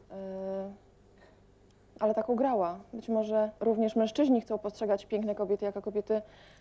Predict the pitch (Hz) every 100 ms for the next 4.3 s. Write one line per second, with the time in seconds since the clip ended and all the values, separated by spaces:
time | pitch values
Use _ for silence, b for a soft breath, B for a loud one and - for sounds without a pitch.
0 | b 247 240 254 254 233 233 240 247 208
1 | 202 226 220 240 220 226 220 220 - 220
2 | 214 220 226 214 214 220 - 214 208 208
3 | 208 208 208 202 - 254 254 - 247 233
4 | 240 190 156